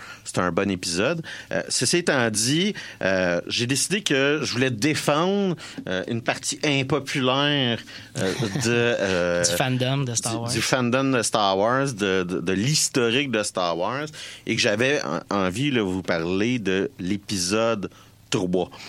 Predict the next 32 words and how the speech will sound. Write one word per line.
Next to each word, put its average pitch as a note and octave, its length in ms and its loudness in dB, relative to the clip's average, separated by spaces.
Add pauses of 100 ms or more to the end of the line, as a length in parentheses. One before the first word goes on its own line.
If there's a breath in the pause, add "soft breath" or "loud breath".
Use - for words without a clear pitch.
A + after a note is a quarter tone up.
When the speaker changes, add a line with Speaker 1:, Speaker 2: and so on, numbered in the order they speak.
(140 loud breath)
Speaker 2:
Mhm. C3 180 -4
Speaker 1:
Euh, - 80 -4 (160)
clairement, D#3 480 4
là, D#3+ 80 4
euh, D3 420 0
je - 120 -6
préfère A2 240 0 (120)
Empire F#2 320 2
Strike D#2+ 300 -2
Back, G2+ 240 -2
là, G#2+ 60 0
c'est F#2 180 -4
même F2+ 240 -2
pas F2+ 100 -2
proche. D#2+ 300 -4 (240 loud breath)
Mais A2 100 0
j'aime B2 220 2
beaucoup, E3+ 460 0
puis C3+ 120 2
je, G2+ 220 -2
je, F#2 80 -6 (220)
ben, E2 180 -2
ben, F2 220 0
franchement, F2+ 360 -2
je C3 60 -6
préfère F#2+ 300 -2
aussi D#2+ 240 -2
Return F#2+ 320 0
of E2+ 100 0
the E2 140 -4
Jedi. E2 180 -4
Speaker 2:
Mhm. E2+ 160 0